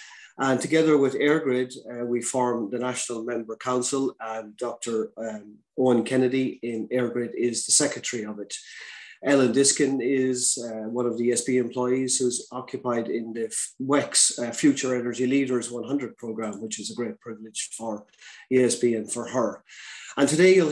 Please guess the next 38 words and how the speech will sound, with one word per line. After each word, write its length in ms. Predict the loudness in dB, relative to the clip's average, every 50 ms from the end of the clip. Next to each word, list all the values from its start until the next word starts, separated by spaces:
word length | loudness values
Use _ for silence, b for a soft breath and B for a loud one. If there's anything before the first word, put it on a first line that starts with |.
| 2 2
hear 160 | 2 2 0
about 340 | 0 0 -2 -2 -4 -4 -6
the 80 | -4
wex, 560 | -2 -2 -2 -2 -2 0 0 0 0 -2 -6
uh, 120 | -8 -10 -10 -8
twenty 320 | -6 -4 -4 -4 -4 -6
twenty-one 640 | -8 -6 -6 -6 -6 -6 -4 -2 -2 0 -2 -2 -2 -2
Issues 440 | -4 -2 -2 -4 -4 -4 -4 -6
Monitor 560 | -6 -6 -6 -6 -6 -6 -6 -8 -8 -8 -10 -12 -12
on 180 | -10 -10 -10 -10
Humanizing 640 | -4 0 2 2 2 2 0 0 -2 -2 -2 -2 -2
Energy. 480 | -2 -2 -4 -2 -2 -2 -2 -2 -4 _ b b b b b b b b
And, 440 | -4 -2 0 2 2 2 0 -2 -4 -8 -8 -6
uh, 40 | -4
indeed, 440 | -2 0 2 2 4 4 4 4 4
E 120 | 2 2
S 120 | 2 0 -2 -2
B 160 | 0 0 0
has 200 | -2 -4 -4 -2
made 160 | -2 -2 -2
a 40 | -2
contribution 720 | -4 -6 -6 -6 -6 -2 0 2 2 2 0 -2 -2 -2 -4
to 80 | -4 -8
that 240 | -8 -8 -8 -10 -12
report, 440 | -14 -12 -6 -2 0 0 0 0 -2 -8 -12 B B B B B B B B
and 160 | -2 2 2 2
it 140 | 2 2
will 140 | 4 4 4
show 460 | 4 4 4 6 6 6 4 4 2
and 140 | 0 -2 -4
outline 480 | -4 -4 -4 -2 0 0 2 2 0 0
the 80 | 0
steps 440 | 0 0 0 -2 -2 -2 -2 -4 -2
that 160 | -2 -4 -4
we 100 | -2 0
all 220 | 0 2 2 2 0
must 240 | 0 -2 -2 -4 -4
take, 420 | -4 -6 -6 -6 -10 -12 -18 -20